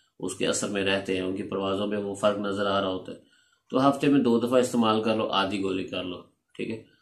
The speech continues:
दूसरी कंडीशन क्या है, अगर आपने फाइनल नुस्खे के अंदर इस्तेमाल करनी है, अगर for example आपने हफ्ते के बाद कोई नुस्खा लगाना है, तो नुस्खे में आप इसको इस्तेमाल करते हो, तो अगर सात कबूतर या ग्यारह कबूतरों की खुराक में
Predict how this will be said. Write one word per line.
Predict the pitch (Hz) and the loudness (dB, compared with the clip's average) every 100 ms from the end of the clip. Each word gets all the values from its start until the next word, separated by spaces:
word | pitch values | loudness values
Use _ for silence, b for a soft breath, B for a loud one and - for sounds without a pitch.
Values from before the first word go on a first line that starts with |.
| b b 120 | b b 2
दूसरी | 127 143 | 4 6
कंडीशन | 139 127 127 127 120 | 4 6 4 2 0
क्या | 117 110 | 2 2
है, | 107 104 - - | 2 0 -2 0
अगर | 107 110 | 2 6
आपने | 107 101 107 107 | 6 4 0 -4
फाइनल | - 104 107 110 | 0 2 2 2
नुस्खे | 107 - 113 107 | 0 -2 -2 0
के | |
अंदर | 104 101 | 0 -2
इस्तेमाल | 98 107 104 98 98 | -4 -4 0 0 0
करनी | 98 98 | -2 -2
है, | 98 | -2
अगर | 98 | -2
for | 104 98 | -2 -2
example | 95 95 101 | -2 -2 0
आपने | 95 92 98 | -2 -2 -6
हफ्ते | 95 - 101 | -6 -6 -6
के | 98 | -4
बाद | 98 92 101 | -4 -4 -4
कोई | 98 | -4
नुस्खा | 95 - 104 | -4 -4 -4
लगाना | 95 92 92 | -2 -4 -4
है, | 95 b b b - | -6 b b b -6
तो | |
नुस्खे | 107 110 - 113 | -2 0 2 2
में | 110 | 4
आप | 104 | 4
इसको | 101 - 101 | 2 -4 -6
इस्तेमाल | - 98 95 95 | -4 -4 -2 -2
करते | 98 92 98 | -4 -4 -4
हो, | 95 - b b b - | -6 -8 b b b -2
तो | 110 110 | 2 4
अगर | - 110 117 | 4 2 2
सात | 117 117 110 - | 4 6 6 4
कबूतर | 113 113 113 | 0 0 2
या | 107 | 2
ग्यारह | 101 101 107 | 2 2 2
कबूतरों | 107 107 98 104 | 2 -2 -2 -4
की | 95 | -6
खुराक | 95 98 98 95 | -4 -2 0 -2
में | 104 98 98 | -4 -4 -8